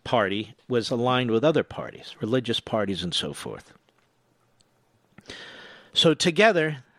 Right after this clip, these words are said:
they came just shy of fifty-nine votes. You need sixty-one members or votes, because the Knesset, or Parliament, is a hundred and twenty members, in order to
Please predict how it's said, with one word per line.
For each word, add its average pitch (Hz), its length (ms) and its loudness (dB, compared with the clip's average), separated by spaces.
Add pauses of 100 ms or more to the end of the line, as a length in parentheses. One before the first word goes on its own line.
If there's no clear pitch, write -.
(420)
they 131 120 0
came 131 300 -2
just 190 260 2
shy 160 280 4
of 139 100 0
fifty-nine 113 600 0
votes. 87 300 -2
You 127 60 -2
need 123 180 -2
sixty-one 131 880 0
members 98 380 0
or 95 100 0
votes, 87 520 -2 (1600)
because 110 280 -2
the 98 260 -2 (100)
Knesset, 127 800 -2
or 117 80 -2
Parliament, 117 600 0
is 107 160 -2
a 101 60 0
hundred 113 260 -2
and 95 80 -8
twenty 110 260 0
members, 98 360 -2
in 117 140 -2
order 120 240 2
to 120 340 -2